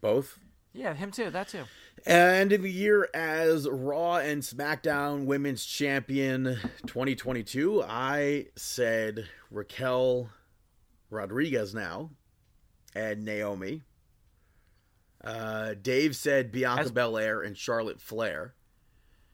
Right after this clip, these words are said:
Speaker 1: And Chris said Becky Lynch and Charlotte Flair.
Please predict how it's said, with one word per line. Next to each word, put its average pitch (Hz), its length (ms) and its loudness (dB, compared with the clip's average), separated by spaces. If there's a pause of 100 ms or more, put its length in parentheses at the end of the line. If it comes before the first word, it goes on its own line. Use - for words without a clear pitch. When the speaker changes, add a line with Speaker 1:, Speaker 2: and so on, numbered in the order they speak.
(340)
Speaker 1:
And 127 880 0 (800)
Chris 175 400 -2
said 127 480 -2 (260)
Becky 139 380 0
Lynch 127 580 -2
and 107 240 -4
Charlotte 98 500 -4
Flair. 71 460 -8